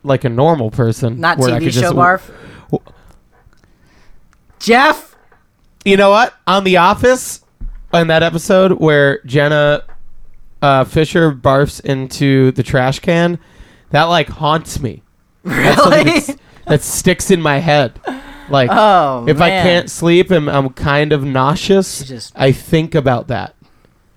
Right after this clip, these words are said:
Speaker 1: Yeah, so gross.
Speaker 2: Yeah, that is gross.
Speaker 1: Yeah.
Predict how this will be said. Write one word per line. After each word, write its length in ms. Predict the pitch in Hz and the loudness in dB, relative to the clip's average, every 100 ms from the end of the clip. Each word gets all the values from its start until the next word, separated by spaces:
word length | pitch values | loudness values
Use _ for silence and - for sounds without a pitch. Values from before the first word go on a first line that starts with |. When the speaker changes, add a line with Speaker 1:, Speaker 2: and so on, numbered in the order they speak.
| _ - | _ -2
Speaker 1:
Yeah, 300 | 131 123 - _ | -2 -2 -8 _
so 440 | - - - 160 139 | -16 -10 0 2 2
gross. 540 | 127 120 110 - - _ _ _ _ _ _ _ _ | 0 -6 -10 -20 -20 _ _ _ _ _ _ _ _
Speaker 2:
Yeah, 360 | 117 127 127 120 _ - | -10 -6 -6 -6 _ -8
that 120 | 151 | -6
is 120 | 151 | -6
gross. 380 | - 95 95 - _ _ _ _ _ _ _ - | -10 -14 -14 -16 _ _ _ _ _ _ _ -8
Speaker 1:
Yeah. 200 | 127 117 | -6 -6